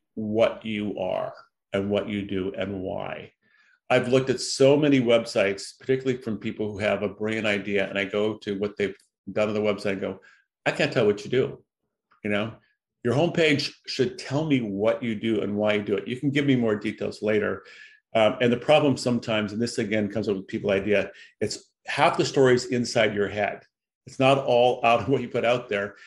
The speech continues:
So you're completing the story yourself 'cause you know the whole story, but you're not communicating it that way. So a great thing to do is to show it to people who have nothing to do with your business and say, you know, and who don't even know your business. So, "So when you read this or look at this, can you tell what I do?"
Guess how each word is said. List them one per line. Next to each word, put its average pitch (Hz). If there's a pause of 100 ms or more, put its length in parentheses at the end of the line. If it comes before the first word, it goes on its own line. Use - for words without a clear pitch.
(120)
So 120
you're 175
completing 151
the 120
story 120
yourself 117
'cause 104
you 113
know 110
the 123
whole 131
story, 147 (480)
but 113
you're 117
not 113
communicating 107
it 90
that 92
way. - (320)
So 131
a 135
great 135
thing 139
to 113
do 127
is 120
to 110
show -
it 143
to 139
people 123
who 110
have 107
nothing 110
to 110
do 110
with 110
your 104
business - (100)
and 104
say, 98 (560)
you 123
know, 110
and 113
who 120
don't 135
even 110
know 120
your 120
business. 101
So, 104
"So -
when 123
you 170
read 151
this 120
or 107
look 120
at 110
this, 104
can 117
you 120
tell 127
what 110
I 104
do?" 107